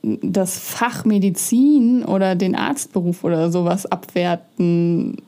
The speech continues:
aber das irgendwie so abwertend rüberkam oder so. Also das ging mir nicht darum, d-, diesen Beruf oder diese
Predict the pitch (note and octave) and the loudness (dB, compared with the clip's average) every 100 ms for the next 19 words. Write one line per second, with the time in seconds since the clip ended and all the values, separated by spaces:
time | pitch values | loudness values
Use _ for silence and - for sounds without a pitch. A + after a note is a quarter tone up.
0 | _ D3 E3 F3+ F3 G3+ F3+ G3+ B3 C4 | _ 0 0 0 2 2 4 2 0 0
1 | F3 F3+ F3+ E3+ E3 - F3 E3+ D#3+ D#3+ | 2 2 2 0 0 -2 -2 0 0 0
2 | - D#3+ E3 D#3+ - F3 F#3 - G3+ G3+ | 0 0 0 0 0 0 -2 0 2 4
3 | G3 G3 F#3+ F#3 F3+ F3 F3 E3+ E3+ - | 2 0 -2 0 2 2 0 -2 -2 0
4 | F#3 F3 F3 G3+ B3 - - F3+ E3+ E3+ | 0 0 2 0 0 -6 -4 0 0 2
5 | E3+ E3+ E3 | 0 0 0